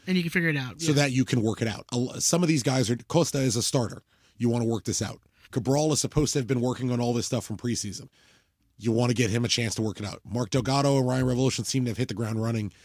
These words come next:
Speaker 2: Edwards seems to have hit the ground running. Nick DePuy is not gonna be a starting center back. One of the great issues is, like, more than likely, the two starting center backs are not starting yet. If there's going to be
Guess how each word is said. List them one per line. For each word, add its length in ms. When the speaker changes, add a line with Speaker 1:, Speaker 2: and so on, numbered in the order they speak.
Speaker 2:
Edwards 380
seems 180
to 80
have 80
hit 80
the 80
ground 240
running. 260
Nick 180
DePuy 420
is 120
not 220
gonna 140
be 120
a 60
starting 280
center 200
back. 140
One 160
of 60
the 60
great 300
issues 360
is, 120
like, 160
more 220
than 140
likely, 400
the 80
two 180
starting 280
center 200
backs 360
are 80
not 180
starting 340
yet. 160
If 280
there's 200
going 160
to 60
be 220